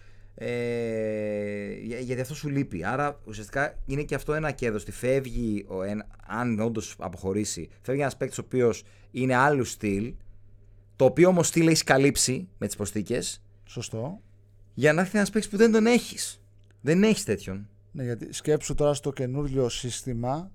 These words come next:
Speaker 2: ε, όπου παίζει ο Trent σαν εξάρι, να έχει δίπλα του έναν Λάβια, ο οποίος είναι σκυλί του πολέμου, ε, δένει. Δεν,
Speaker 1: Ναι.
Speaker 2: αυτό θέλεις εκεί.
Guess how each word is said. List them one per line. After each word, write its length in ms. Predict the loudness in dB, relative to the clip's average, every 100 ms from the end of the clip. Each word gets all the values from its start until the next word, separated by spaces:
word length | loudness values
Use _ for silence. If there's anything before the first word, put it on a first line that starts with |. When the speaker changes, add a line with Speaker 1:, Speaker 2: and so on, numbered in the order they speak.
| -20 -20 -20 -20 -20 -8
Speaker 2:
ε, 160 | -4 -2
όπου 280 | -4 -6 -4
παίζει 480 | 2 2 0 -2 -2
ο 200 | -4 -2
Trent 320 | 0 2 0 -4 -12 -20 -20 -20 -20 -20 -14
σαν 300 | -2 0 0
εξάρι, 800 | -2 4 8 8 4 0 -6 -12 -20 -20 -20 -20 -20 -16
να 160 | -6 -2
έχει 240 | -2 -2
δίπλα 440 | -2 -2 2 2 4
του 180 | 2 2
έναν 360 | 2 0 0
Λάβια, 580 | 4 6 6 4 2 4
ο 40 |
οποίος 340 | 2 0 -4 -2
είναι 840 | -2 0 0 -2 -2 -2 -4 -8 -16 -20 -20 -20 -20 -20
σκυλί 320 | -4 2 2
του 100 | 2
πολέμου, 680 | 2 4 4 2 0 -2 -8 -20 -20 -20 -20 -20
ε, 320 | -8 -4 -2 -4 -10 -20 -20 -20 -20 -20 -20 -12
δένει. 480 | 0 2 2 -2 -6 -16 -20 -20 -20 -20 -20 -20 -20 -12
Δεν, 180 | 0 0
Speaker 1:
Ναι. 60 | 2
Speaker 2:
αυτό 260 | 2 2
θέλεις 420 | 4 2 2 0 -10
εκεί. 340 | -10 -8